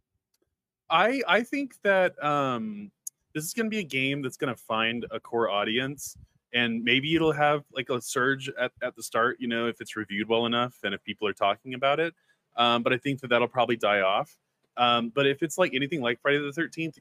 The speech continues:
you're gonna get D L C for this game for forever, because they still, I'm still, it's always on the front page of,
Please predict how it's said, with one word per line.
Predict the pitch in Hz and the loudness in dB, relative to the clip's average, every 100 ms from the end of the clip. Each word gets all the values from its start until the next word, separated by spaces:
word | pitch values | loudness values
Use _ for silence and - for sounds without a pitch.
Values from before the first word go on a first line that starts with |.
| _ | _
you're | 104 123 | -8 -4
gonna | 151 151 | -4 -2
get | 151 110 | -4 -4
D | 113 | 0
L | 113 | 0
C | - 110 110 | 0 -4 -6
for | - | -6
this | 110 - | -10 -6
game | 101 101 | -6 -4
for | 104 | -8
forever, | 95 98 95 95 120 147 _ _ _ - | -8 -6 -4 -2 -4 -6 _ _ _ -14
because | 113 117 107 | -2 -2 2
they | 110 | 0
still, | 107 - - 110 107 117 | 0 -6 -4 0 0 0
I'm | 110 | -4
still, | - - 120 113 107 | -6 -2 0 0 -2
it's | 107 | -2
always | 120 131 123 | 0 0 0
on | 110 | -2
the | |
front | - 110 92 | -2 -4 -2
page | 101 98 95 | -4 -4 -6
of, | 95 | -10